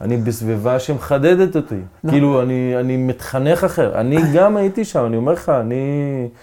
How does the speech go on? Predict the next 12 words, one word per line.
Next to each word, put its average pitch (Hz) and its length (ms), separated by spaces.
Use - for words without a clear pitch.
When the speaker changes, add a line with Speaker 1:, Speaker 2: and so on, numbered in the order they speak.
Speaker 1:
אני 127 100
בחיים 147 460
שלי 160 260
לא, 147 840
לא 147 640
שאפתי 156 760
להצטיין 135 720
בשום 143 400
דבר 135 480
עד 156 140
שהגעתי 160 420
לצבא. 143 600